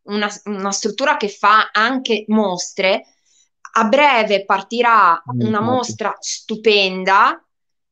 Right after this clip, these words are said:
Speaker 1: Io non dico niente, ho avuto la fortuna di essere nel cavò nel momento in cui sono arrivate le tavole,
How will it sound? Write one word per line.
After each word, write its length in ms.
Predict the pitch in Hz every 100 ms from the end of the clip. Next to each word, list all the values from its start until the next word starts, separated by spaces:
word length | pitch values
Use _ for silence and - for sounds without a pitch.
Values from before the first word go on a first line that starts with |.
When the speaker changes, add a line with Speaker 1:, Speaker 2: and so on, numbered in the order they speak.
| _ _ _ _ _ _ -
Speaker 1:
Io 180 | 240
non 160 | 240 226
dico 220 | 220 226
niente, 960 | 233 226 208 202 202 - 214 240 302 _ _ _
ho 140 | - 220
avuto 300 | 220 254 262
la 120 | 233
fortuna 580 | 226 233 226 254 269 269
di 140 | 311
essere 560 | 202 208 202 - 220 202
nel 240 | 208 202
cavò 320 | - 208 220 226
nel 140 | 214
momento 360 | 196 196 202 208
in 80 |
cui 100 | 202
sono 220 | 202 202 196
arrivate 420 | 196 196 208 196
le 160 | 185
tavole, 840 | 180 185 175 175 180 180 226 294